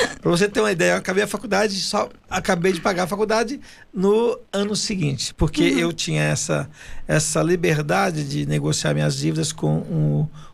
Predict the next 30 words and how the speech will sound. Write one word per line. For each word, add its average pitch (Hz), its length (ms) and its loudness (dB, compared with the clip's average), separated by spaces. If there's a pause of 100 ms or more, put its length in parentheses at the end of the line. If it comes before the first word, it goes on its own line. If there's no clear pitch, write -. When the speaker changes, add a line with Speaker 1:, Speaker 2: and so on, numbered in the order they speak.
(120)
Speaker 1:
o, 151 520 0
o 156 60 -2
dono 156 240 2
da 151 80 2
faculdade. 143 480 -4
Então, 240 240 0 (400)
é, 165 160 2
um, 220 280 0
uma 220 340 0
das 196 200 2
superações - 640 0
que - 60 -4
eu - 60 -2
tive 240 200 -2
foi 220 100 0
exatamente 214 520 0
a 214 40 0
questão 208 300 0
financeira, 208 600 0 (440)
né? 190 220 2
Eu 170 80 2
sou 170 180 0
de 156 60 0
uma 160 100 2
família 160 300 0
bastante 156 500 -2
humilde, 170 800 0
é, 73 540 0 (140)
sem 156 260 2
recursos, 170 840 0